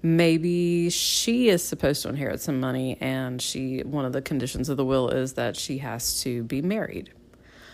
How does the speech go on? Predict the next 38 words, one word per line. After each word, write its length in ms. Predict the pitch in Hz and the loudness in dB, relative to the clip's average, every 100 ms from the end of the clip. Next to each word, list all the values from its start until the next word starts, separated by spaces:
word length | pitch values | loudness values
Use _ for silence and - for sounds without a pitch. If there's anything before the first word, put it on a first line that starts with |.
| - - | -20 -2
And 220 | 165 151 | 2 4
I 100 | 143 | 4
was 180 | 147 151 | 4 2
like, 340 | 143 135 127 - - - - - - - - - - | 2 0 -2 -8 -20 -10 -10 -10 -20 -20 -20 -12 -4
"Girl, 240 | 151 156 | 0 2
y'all 160 | 143 143 | 0 -2
been 160 | 143 | -2
reading 180 | 139 127 | -2 -2
some 160 | 123 117 | -4 -6
romance 360 | 110 117 - | -6 -6 -6
novels, 540 | - - - - - - | -6 -6 -4 -4 -4 -6
and 100 | 135 | -4
I'm 80 | 135 | 0
here 200 | 180 208 | 2 0
for 280 | 190 - - | 0 -2 -2
it, 280 | - - - - | -2 -4 -10 -10
but 180 | 131 131 | -2 2
also, 680 | 131 139 - 50 - - 143 - - - - - - - - - | 2 0 -2 -2 -4 -6 -10 -14 -20 -20 -20 -20 -20 -20 -16 -4
mm." 400 | 185 165 139 135 - - | 0 0 0 -2 -6 -6
Anyway, 260 | 156 151 - - - - - | -4 -4 -8 -14 -18 -16 -8
so 480 | - 170 156 151 - - - - - - | 0 2 2 0 -6 -18 -20 -20 -20 -12
Ned's 220 | - 156 151 | -2 0 2
like, 220 | 147 - | 0 0
"Nope, 300 | 165 165 180 | -2 -2 -4
she 160 | - | 0
hasn't 280 | 160 151 156 | 2 2 2
mentioned 300 | 156 160 156 | -2 -2 -2
anything 220 | 143 151 | -4 -2
like 180 | 139 - | -4 -4
that. 320 | 170 180 - | -2 -2 0
I 100 | 135 | 0
don't, 260 | 131 131 - - - | 0 -2 -6 -16 -10
mm, 420 | 160 160 156 151 | -4 -4 -4 -2
I 80 | 156 | -2
don't 160 | 151 | -2
think 160 | 147 143 | -4 -4
that's 220 | - - | -4 -6
it. 200 | - - | -8 -8